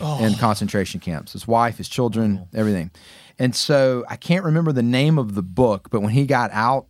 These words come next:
Speaker 2: obviously after World War Two ended, he wrote this book. And the famous line from the book is, "The last human freedom any of us have is to choose our attitude in every situation."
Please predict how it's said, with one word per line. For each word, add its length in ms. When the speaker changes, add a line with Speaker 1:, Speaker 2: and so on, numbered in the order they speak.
Speaker 2:
obviously 480
after 260
World 260
War 140
Two 240
ended, 200
he 100
wrote 200
this 140
book. 320
And 120
the 40
famous 420
line 340
from 140
the 80
book 320
is, 200
"The 100
last 400
human 260
freedom 460
any 200
of 140
us 140
have 420
is 120
to 80
choose 340
our 100
attitude 540
in 80
every 180
situation." 720